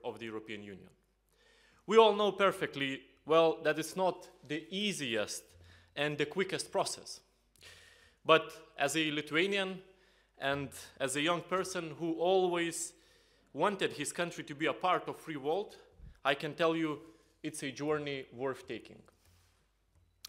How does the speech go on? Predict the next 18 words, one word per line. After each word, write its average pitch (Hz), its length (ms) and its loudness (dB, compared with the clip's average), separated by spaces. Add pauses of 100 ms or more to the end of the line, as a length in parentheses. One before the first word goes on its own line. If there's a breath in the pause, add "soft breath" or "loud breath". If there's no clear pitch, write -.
(140)
especially 143 680 -2 (260 loud breath)
in 123 160 -10
these 135 460 -10
difficult 113 420 -12
times. 95 400 -12 (1120 soft breath)
We 202 120 0
live 262 180 -2
in 214 100 -2
the 185 60 -2
breaking 185 560 0 (220)
point 147 480 0 (160)
of 127 140 -2
the 135 60 -10
geopolitical 143 640 -4
scene. 104 340 -8 (840 soft breath)
The 139 100 4
Russia's 190 560 4 (100)
unprovoked 190 720 4